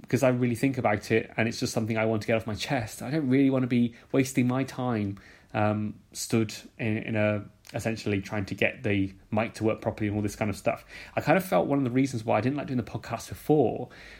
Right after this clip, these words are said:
was that people feel like, or you, f-, you were made to feel a little bit like people had ownership over what you did,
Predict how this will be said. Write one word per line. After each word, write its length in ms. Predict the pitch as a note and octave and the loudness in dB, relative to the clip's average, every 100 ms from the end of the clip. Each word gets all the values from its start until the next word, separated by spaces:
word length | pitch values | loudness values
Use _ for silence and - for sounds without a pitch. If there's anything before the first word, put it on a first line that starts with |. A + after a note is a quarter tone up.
| - | -2
was 180 | A#2+ A2+ | 0 4
that 220 | - B2 | 4 4
people 220 | D#3+ E3+ | 0 -2
feel 380 | F3 D#3+ D3+ C#3+ - | 0 2 2 0 -2
like, 240 | C3 A2+ - | -2 -2 0
or 160 | A#2+ | -2
you, 140 | A#2 A#2+ | 0 -2
f-, 200 | - - | -4 -4
you 140 | D3+ C3 | 4 4
were 60 | |
made 240 | C#3+ E3+ F3+ | 4 0 0
to 80 | |
feel 140 | E3 C#3+ | 0 2
a 80 | C3+ | 4
little 140 | C#3+ | 2
bit 80 | C3 | 2
like 120 | A#2 | 0
people 160 | - A#2+ | 0 -2
had 140 | A2+ B2+ | -2 2
ownership 500 | A#2+ B2 - A2 A2 | 2 2 0 -2 0
over 220 | G#2+ G#2+ | -2 0
what 200 | G#2+ A2 | 0 0
you 120 | G2+ | -4
did, 420 | G2 A2 F#2+ - | 0 0 0 -6